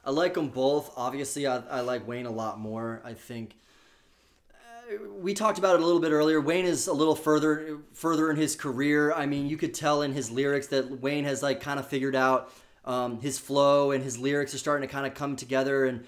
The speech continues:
more cohesive. His beat selection's a little bit better.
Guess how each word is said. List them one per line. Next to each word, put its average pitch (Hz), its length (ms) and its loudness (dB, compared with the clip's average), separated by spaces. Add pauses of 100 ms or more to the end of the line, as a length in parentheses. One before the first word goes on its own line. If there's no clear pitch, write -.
(120)
more 143 160 -2
cohesive. 143 600 -2
His 127 140 -2
beat 143 240 -4
selection's 135 480 -4
a 131 60 -2
little 135 180 -2
bit 135 160 -2
better. 135 300 0